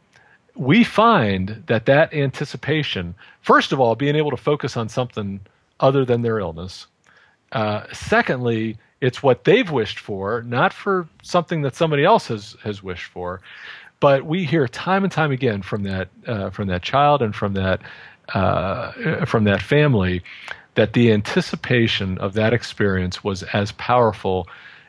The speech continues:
you know, as the wish ex-, itself, which is, which is just really, I think, cool.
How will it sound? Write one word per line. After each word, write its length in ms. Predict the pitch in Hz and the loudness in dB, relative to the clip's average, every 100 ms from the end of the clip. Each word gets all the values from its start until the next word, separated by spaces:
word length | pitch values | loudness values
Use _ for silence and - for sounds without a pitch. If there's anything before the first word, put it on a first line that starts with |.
| _ | _
you 80 | 107 | -2
know, 180 | 95 95 | 0 0
as 220 | - 107 - | 0 0 0
the 100 | 95 | -2
wish 380 | 101 95 - | 0 0 -2
ex-, 340 | - - - - | -6 -10 -14 -10
itself, 580 | - 98 - 107 85 85 | -4 -4 0 0 0 0
which 200 | 117 107 | -4 0
is, 400 | 117 110 104 - - _ _ _ _ _ | 2 2 -2 -10 -16 _ _ _ _ _
which 180 | - 135 | -2 2
is 140 | 147 | 2
just 260 | 123 156 - | 4 2 4
really, 480 | 151 165 170 165 143 - | 4 6 6 4 2 -2
I 120 | 135 180 | 0 2
think, 240 | 131 107 | 0 -2
cool. 500 | - 165 120 90 92 | -4 -2 0 -2 -4